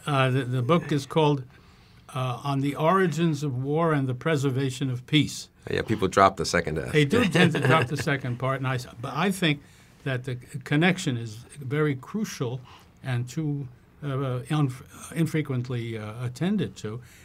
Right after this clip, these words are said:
Speaker 1: And the, the other rest of the title, a little bit of it, uh,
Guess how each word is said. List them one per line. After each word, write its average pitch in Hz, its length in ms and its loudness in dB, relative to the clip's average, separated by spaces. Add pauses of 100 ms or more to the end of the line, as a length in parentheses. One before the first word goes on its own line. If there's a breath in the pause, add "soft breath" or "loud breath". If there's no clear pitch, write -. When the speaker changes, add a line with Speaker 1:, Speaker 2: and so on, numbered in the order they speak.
(120 loud breath)
Speaker 1:
And 151 300 4
the, 147 220 -4
the 151 120 0
other 226 140 2
rest 233 240 4
of 185 60 2
the 175 80 4
title, 202 320 4
a 151 100 4
little 196 240 4
bit 147 220 2
of 131 100 0
it, 139 160 -4 (580 soft breath)
uh, 123 180 -4